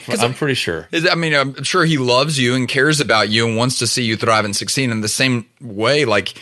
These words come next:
Speaker 1: he's seeing you take this risk and seeing this could potentially pay off, or it could be him being an idiot.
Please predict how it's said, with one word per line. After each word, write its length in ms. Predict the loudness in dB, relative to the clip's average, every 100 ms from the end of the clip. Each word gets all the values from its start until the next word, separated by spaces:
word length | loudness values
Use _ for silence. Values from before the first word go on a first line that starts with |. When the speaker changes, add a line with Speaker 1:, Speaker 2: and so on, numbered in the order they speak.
| -16
Speaker 1:
he's 240 | -4 -2 0
seeing 220 | 0 0
you 100 | 0
take 200 | 0 0
this 180 | 0 2
risk 260 | 2 2
and 140 | 0 -2
seeing 260 | -2 -2
this 180 | -2 -2
could 440 | -4 0 0 0
potentially 500 | -4 -2 0 0 0
pay 220 | -2 -2 0
off, 280 | 0 0
or 140 | 0 0
it 120 | 0
could 260 | -2 -2 0
be 180 | 0
him 240 | 0 -2 -2
being 280 | -2 -2 -2
an 60 |
idiot. 520 | -4 -2 0 0 -2